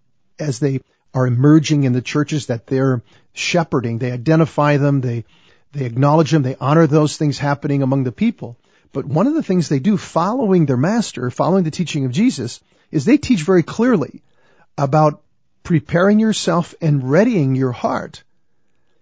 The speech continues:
for the reality of the rejection that comes from the world, persecution, trial, tribulation. I ended the program yesterday talking about Jesus' teaching from the Beatitudes, where he talks about the blessed life.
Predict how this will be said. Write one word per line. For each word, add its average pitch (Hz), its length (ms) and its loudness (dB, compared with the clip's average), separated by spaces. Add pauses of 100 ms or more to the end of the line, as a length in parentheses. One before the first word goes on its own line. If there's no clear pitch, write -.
(120)
for 175 200 0
the 147 100 2
reality 151 540 2
of 131 100 2
the 147 100 -2
rejection 165 680 -2
that 160 160 -2
comes 143 240 -2
from - 160 -6
the 143 100 0
world, 156 400 -4
persecution, 151 840 -2 (280)
trial, 156 580 0
tribulation. 135 760 -4 (1000)
I 151 60 2
ended 151 180 4
the 131 60 -4
program 143 360 2
yesterday 143 320 -2
talking 143 460 -2
about 127 160 -2
Jesus' 120 480 -6
teaching 139 340 -4
from 123 460 -4 (360)
the 135 100 -4
Beatitudes, 131 840 -4 (520)
where 131 140 -6
he 127 80 -6
talks - 300 -2
about 131 280 0
the 139 80 0
blessed 147 540 -2
life. 127 520 -4